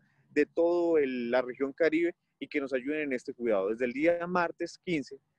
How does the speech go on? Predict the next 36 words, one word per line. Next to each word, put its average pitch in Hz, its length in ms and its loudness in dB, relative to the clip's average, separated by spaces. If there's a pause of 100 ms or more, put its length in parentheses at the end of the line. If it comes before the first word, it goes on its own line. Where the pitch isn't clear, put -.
(200)
y 123 220 -2
como 123 240 -6
lo 120 100 0
digo, 135 240 2
toda 156 300 2
la 165 80 0
semana 147 420 -4
vamos 143 220 -4
a 151 40 -2
ofertar 131 320 -2
los 139 120 -4
servicios 131 360 -4
mediante 131 440 -2
nueve 143 340 0
stand 160 340 -2
virtual 151 480 2 (460)
que 117 560 2
contienen 131 480 -2
todos 170 260 2
los 170 140 0
servicios 120 400 -4
de 147 60 0
la 139 100 2
Contraloría. 110 580 -2 (340)
Asimismo, 151 520 0
conocer 123 340 4
las 139 120 4
herramientas 131 420 0
tecnológicas, 120 720 0
cómo 170 300 4
la 165 140 4
ciudadanía 123 460 2
puede 156 220 -2
involucrarse 143 600 0
con 156 160 -2
nosotros 165 480 -2